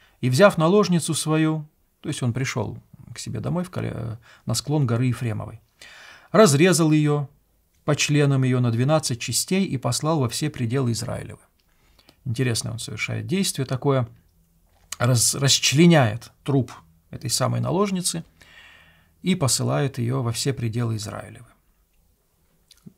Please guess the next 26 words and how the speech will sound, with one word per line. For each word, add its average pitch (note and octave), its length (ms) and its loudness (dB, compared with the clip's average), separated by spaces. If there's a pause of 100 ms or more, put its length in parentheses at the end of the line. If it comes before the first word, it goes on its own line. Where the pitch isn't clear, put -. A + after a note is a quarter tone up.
(200)
В - 100 -20
каждое B2 440 4
из A#2 100 -4
колен F#3+ 340 0
посылает D3+ 560 -2
по B2 120 0
одному, B2+ 400 0 (640)
по B2 140 0
одну-, D#3 520 2
по B2+ 140 2
одному D3 280 4
куску E3+ 400 -2
ее C3+ 220 2
тела. G#2 440 -10 (400)
Или - 180 -12 (540)
кому A#2 280 -4
руку, F3 240 -2
кому A#2 220 -6
ногу, C#3 260 -6
кому A2+ 240 -10
голову G#2 340 -10
и G#2+ 40 -12
так G2 180 -16
далее. - 260 -18 (680)
Двенадцать C3 400 -2
частей. - 460 -6